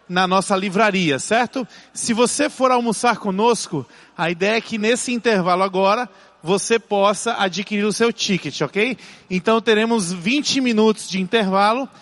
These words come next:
e nós iremos retornar aqui pro auditório pra nossa plenária quatro. Estão liberados.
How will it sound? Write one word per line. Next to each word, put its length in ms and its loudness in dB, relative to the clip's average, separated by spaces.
e 80 -2
nós 240 0
iremos 280 0
retornar 480 0
aqui 180 -4
pro 140 -2
auditório 600 0
pra 120 -4
nossa 300 0
plenária 460 -2
quatro. 500 -2
Estão 420 0
liberados. 1200 0